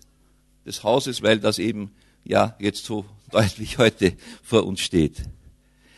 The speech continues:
Wenn Gott eine Türe geöffnet hat für uns, es ist seine Türe, dann kann sie niemand zuschließen. Das ist eine wunderbare Zusage. Und das Letzte, was in diesem Text steht,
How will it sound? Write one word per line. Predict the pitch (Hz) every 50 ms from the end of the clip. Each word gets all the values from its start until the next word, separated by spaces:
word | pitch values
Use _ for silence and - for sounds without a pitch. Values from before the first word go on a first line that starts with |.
| _ _ _ _ _ _ _ _ -
Wenn | - 78 104 127 147 151 151 123
Gott | 123 156 185 - - -
eine | 147 151 156 147 151
Türe | - - - 139 143 143 147
geöffnet | 143 131 - - 104 98 - - 90 - -
hat | 104 95 -
für | - - 101 -
uns, | - 85 78 69 - -
es | - 78 80
ist | 92 80 -
seine | - 92 104 120 120 -
Türe, | - 95 87 78 76 71 65 - - _ _ _ _ _ _ _ _ _ _ _ _ _ _ _
dann | - 73 69 -
kann | - - 90 87 87 95
sie | - - 98 85
niemand | 78 76 78 82 82 78 78 82
zuschließen. | - - 69 64 - - - 50 - - - - _ _ _ _ _ _ _ _ _ _ _ _ _ _ _ _ _ _ _ _ _ _ _ _ _ _ _ _ _ _ _ _ _ _ _ _ _ _ _ _ _ _ _ _ _ -
Das | 71
ist | 85 90
eine | 80 73
wunderbare | 87 117 143 151 143 143 143 131 113 110 113
Zusage. | - - 90 78 - - 64 64 - - 107 _ _ _ _ _ _ _ _ _ _ _ _ _ _ _ _ _ _ _ _ _ _ _ _ _ _ _ _ _ _ _
Und | - -
das | 110 101 98
Letzte, | 117 160 190 - - - 180 170 -
was | 131 131 - -
in | 90 117
diesem | 107 127 127 - 113 92
Text | - - 135 139 - - - - - 110
steht, | - - - 98 95 123 156 151 -